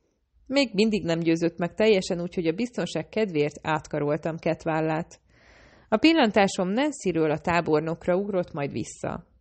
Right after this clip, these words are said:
Elbizonytalanodtam. Mi is történik éppen? „Hol a párod?”, tudakoltam. „Dasher őrmester.” „Meghalt”, fordult felém Nancy.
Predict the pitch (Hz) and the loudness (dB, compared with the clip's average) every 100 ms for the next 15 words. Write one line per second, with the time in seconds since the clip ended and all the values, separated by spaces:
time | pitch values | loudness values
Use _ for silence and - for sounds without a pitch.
0 | _ - 165 165 175 156 165 185 165 160 | _ 0 2 2 0 -2 -2 0 0 -2
1 | 165 - 156 160 175 - _ _ _ - | -6 -4 -4 -4 -10 -16 _ _ _ -10
2 | 160 226 269 - 311 311 269 226 226 139 | -6 -4 -6 -4 -4 -2 -2 -2 -2 -4
3 | - 131 131 - - - _ _ _ _ | -4 -6 -6 -8 -16 -20 _ _ _ _
4 | _ _ _ _ _ _ 262 269 165 160 | _ _ _ _ _ _ 2 2 0 -4
5 | - - - - _ - 143 139 160 156 | -4 -4 -6 -12 _ -10 -6 -2 0 0
6 | - 151 156 - _ _ _ _ 175 190 | 0 -4 -6 -12 _ _ _ _ 0 0
7 | - 160 170 - 139 - - 139 151 - | 0 -4 -4 -6 -8 -12 -10 -8 -8 -12
8 | _ _ _ _ _ _ _ _ _ _ | _ _ _ _ _ _ _ _ _ _
9 | _ _ _ 175 156 - 151 - - - | _ _ _ 0 0 -2 -8 -8 -12 -20
10 | _ _ _ 160 151 156 - 170 160 156 | _ _ _ -2 -2 -4 -4 -2 -2 -4
11 | 147 165 - 165 | -6 -6 -6 -6